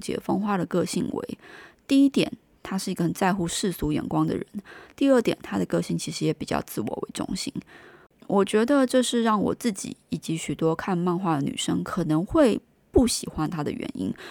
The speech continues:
我觉得那是一种小事件的累积，可能一开始都没有感觉，但一件又一件的事情累积起来，就是让大家感觉到微妙的不愉快。特别的是哦，电视动画版又将风花这种个性放大，最著名的经典中的经典哦，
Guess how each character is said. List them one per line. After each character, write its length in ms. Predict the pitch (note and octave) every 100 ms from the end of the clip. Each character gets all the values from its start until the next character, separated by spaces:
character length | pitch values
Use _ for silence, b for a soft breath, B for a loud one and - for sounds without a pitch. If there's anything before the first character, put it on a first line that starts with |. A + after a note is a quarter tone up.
| B B
我 100 | G3+
觉 100 | A#3+
得 80 | C4
那 140 | C#4
是 120 | C4+
一 60 | B3+
种 220 | A#3 E3
小 240 | - - E3+
事 160 | -
件 180 | A3+ G#3+
的 80 | D#3+
累 180 | E2+ -
积， 300 | - - - B B B B _
可 120 | -
能 140 | G#3
一 60 | C#4
开 160 | - G4+
始 100 | -
都 140 | G3
没 100 | F#3+
有 100 | G3+
感 160 | - - -
觉， 200 | - -
但 120 | A#3+ -
一 100 | F#3+
件 200 | A3 G#3
又 200 | G#3 F3
一 40 |
件 120 | G3
的 80 | F#3
事 160 | F3+ F#3+
情 160 | E3
累 100 | D3+
积 160 | - D#3
起 200 | E3 -
来， 160 | - -
就 180 | E3 E3
是 220 | E3+ D#3+
让 180 | D#3+ D#3
大 140 | D3+
家 140 | D#3+
感 160 | D#3 D3+
觉 100 | -
到 120 | D3
微 180 | - -
妙 160 | A3 G#3+
的 80 | -
不 220 | - -
愉 100 | -
快。 200 | - - - - B B B B B _ - -
特 120 | C4+
别 140 | G3+
的 80 | E3
是 160 | F3+ F3+
哦， 140 | D#3 - B B B -
电 120 | C#4+
视 140 | C4+
动 160 | B3+ A#3
画 140 | A3+ G3+
版 140 | -
又 100 | F3+
将 160 | F3 E3+
风 180 | F3
花 160 | E3+ F#3
这 160 | E3+ F#3
种 160 | - F3+
个 160 | F3
性 180 | D#3+ - E3+
放 160 | - - -
大， 120 | - - B B B _
最 160 | - C#4
著 120 | C4+
名 160 | G#3+ F3
的 120 | E3+
经 200 | - G3+
典 160 | G3
中 140 | E3+ D#3+
的 80 | D#3+
经 240 | - D#3
典 180 | D#3+ -
哦， 160 | -